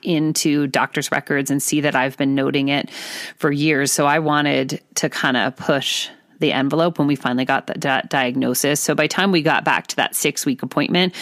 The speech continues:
we were already looking at booking a tonsillectomy instead of just kind of evaluating whether or not the sleep apnea is a constant problem. That was when I kind of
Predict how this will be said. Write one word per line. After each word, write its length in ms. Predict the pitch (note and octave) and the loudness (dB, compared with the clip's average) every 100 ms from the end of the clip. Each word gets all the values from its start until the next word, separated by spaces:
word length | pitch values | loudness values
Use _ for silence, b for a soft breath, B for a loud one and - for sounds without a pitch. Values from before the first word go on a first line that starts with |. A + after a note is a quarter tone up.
| B B B B | B B B B
we 160 | F3 | 2
were 160 | E3+ - | 4 2
already 220 | C#3+ C#3 | 2 2
looking 320 | D3 - C3+ | 0 0 0
at 180 | B2 D3 | 0 0
booking 400 | C3+ C3 B2+ C3 - | -2 0 0 0 -2
a 80 | |
tonsillectomy 1120 | - - B2 B2 C3+ B2+ B2+ - E3+ F3+ F#3+ F3+ B B B B B _ _ | -4 -2 0 0 0 0 0 -2 0 2 0 -2 B B B B B _ _
instead 680 | D3 D3 - - D#3 C3+ B2+ | 0 0 0 2 2 2 2
of 520 | - B2 G2+ A#2+ C3+ | 0 0 0 -2 -4
just 220 | - C3+ - | -2 -2 0
kind 200 | D3 C3 | -2 0
of 60 | |
evaluating 580 | C3 B2+ B2 B2 A#2 A#2+ | 0 0 2 0 0 0
whether 240 | B2 B2+ | 0 0
or 20 | B2+ | 0
not 300 | B2 G#2+ - | 0 -2 -2
the 80 | |
sleep 240 | C#3 C#3 B2 | 0 0 0
apnea 340 | A#2 C3 B2+ | 0 0 -2
is 160 | - - | -2 -4
a 60 | |
constant 440 | D#3 A2 B2 - - | -2 -2 -2 -2 -2
problem. 460 | C#3 B2 - E2+ | 0 0 0 2
That 160 | C3 G#2+ | 2 2
was 180 | D3 C#3 | 0 0
when 220 | B2+ A#2 - | 0 0 0
I 220 | B2 C3 | 0 0
kind 260 | - B2 A#2 | -2 -2 0
of 380 | A2+ A#2 - | -2 -4 -8